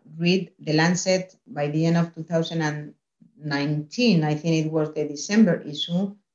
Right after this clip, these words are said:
the prevalence of this disease has been already re-, reduced by sixty percent between two thousand and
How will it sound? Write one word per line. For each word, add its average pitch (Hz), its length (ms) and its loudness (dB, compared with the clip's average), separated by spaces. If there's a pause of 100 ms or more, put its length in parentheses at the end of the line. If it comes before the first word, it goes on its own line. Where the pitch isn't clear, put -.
(140)
the 156 120 4
prevalence 175 600 4
of 147 160 -6
this 156 160 -2
disease 160 460 -2
has 156 180 -4
been 156 160 -2
already 151 400 -2
re-, 151 140 -10 (180)
reduced 165 500 0
by 147 140 -8
sixty - 680 -4
percent 156 580 -6
between 151 440 -6
two 175 120 -6
thousand 156 440 -2
and 147 180 -6